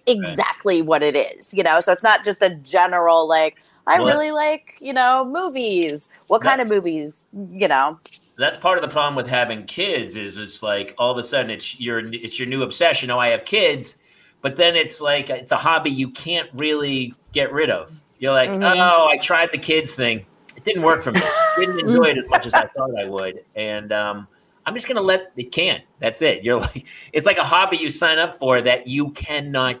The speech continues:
Speaker 1: it's a club. It's like those old, uh, Columbia Records book clubs where you signed up and you started getting records every month.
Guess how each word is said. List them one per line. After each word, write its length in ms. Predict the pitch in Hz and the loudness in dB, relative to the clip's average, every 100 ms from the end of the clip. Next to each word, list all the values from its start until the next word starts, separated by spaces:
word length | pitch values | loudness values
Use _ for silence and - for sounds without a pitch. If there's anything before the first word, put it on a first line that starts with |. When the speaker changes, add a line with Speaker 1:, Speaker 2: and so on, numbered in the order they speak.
| - | -10
Speaker 1:
it's 140 | 131 135 | -10 -8
a 40 | |
club. 480 | - 160 156 143 139 | -6 2 4 4 0
It's 120 | 143 180 | -8 -6
like 160 | 180 | -4
those 280 | 175 165 120 - - | -4 -6 -8 -12 -10
old, 260 | 160 139 - _ _ | -10 -10 -18 _ _
uh, 320 | 117 113 110 - _ _ _ _ | -6 -4 -4 -8 _ _ _ _
Columbia 340 | - 151 151 135 | -12 -8 -4 -2
Records 380 | 135 135 135 - | -2 -2 -8 -6
book 220 | 135 135 | -6 -6
clubs 400 | 143 147 139 117 | 0 2 0 -4
where 80 | 110 | -12
you 40 | |
signed 340 | - 131 131 | -6 -4 0
up 180 | 131 127 | 0 0
and 100 | 117 | -4
you 40 | 107 | -4
started 220 | 127 117 | -2 -2
getting 220 | 123 104 | -4 0
records 320 | 113 117 123 | 0 0 0
every 220 | 127 127 | 2 2
month. 340 | 127 127 131 | 0 0 0